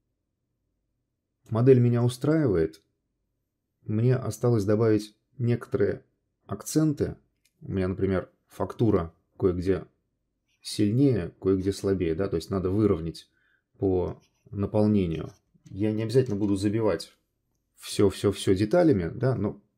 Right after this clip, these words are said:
кое-где мне нужно будет расставить акцентики. Нужно будет доработать цвет, докрутить шейдер и сделать финальный рендер. Собственно, все то же самое, что было с нашим яблоком.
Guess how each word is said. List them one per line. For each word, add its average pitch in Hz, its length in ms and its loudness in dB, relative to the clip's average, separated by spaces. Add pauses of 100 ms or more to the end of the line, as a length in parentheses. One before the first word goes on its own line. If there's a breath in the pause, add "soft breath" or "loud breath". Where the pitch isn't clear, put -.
кое-где 107 500 6
мне 110 220 0
нужно 110 260 -2
будет 101 280 0
расставить 98 440 0
акцентики. - 680 -4
Нужно 107 260 2
будет 95 220 0
доработать 104 520 4
цвет, 160 480 0
докрутить 107 460 0
шейдер 156 520 4
и 156 280 -2 (180)
сделать 110 320 2
финальный 98 400 -2
рендер. 78 380 -6
Собственно, 117 340 0
все 147 260 4
то 147 140 4
же 131 100 6
самое, 139 380 2
что 117 460 0
было 107 320 0
с 107 100 -8
нашим 104 260 -2
яблоком. 95 480 -2